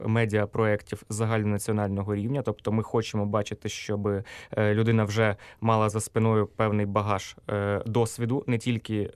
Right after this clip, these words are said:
планів, а й досвіду, е, як робити, е, успішні медіапроєкти. Це стовідсоткове, е, поділяння,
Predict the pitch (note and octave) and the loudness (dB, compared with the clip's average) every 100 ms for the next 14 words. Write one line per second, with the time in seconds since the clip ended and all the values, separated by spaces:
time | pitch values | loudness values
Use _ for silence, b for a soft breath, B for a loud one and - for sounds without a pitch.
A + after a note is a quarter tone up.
0 | - C#3 F3+ - - A2 G#2 D3 D#3+ B2+ | -6 0 0 0 -2 -2 2 0 0 -4
1 | A2+ A2 G#2+ - A2 G#2+ G#2 G#2 B2 - | 0 2 2 2 2 2 2 2 0 -2
2 | - G#2+ G2+ A#2 - G#2+ G2+ - G#2 G2+ | -4 -4 0 -2 0 0 0 0 -2 -2
3 | A2+ - B2+ - G#2 G#2+ G#2 G#2 - G2 | -6 -4 -4 0 0 0 0 -2 -2 -4
4 | F#2+ - - B B - D3 D3 C3 - | -4 -10 -10 B B -4 2 2 2 0
5 | A2+ - C#3 C3+ C3 - - C3+ A#2 A2 | -4 0 0 0 -4 -4 0 2 4 4
6 | G#2+ - G#2+ G#2 - A#2 A2+ A#2 B2+ A#2 | 2 0 -2 -2 -2 -2 2 2 4 2
7 | G#2 G2 | 2 0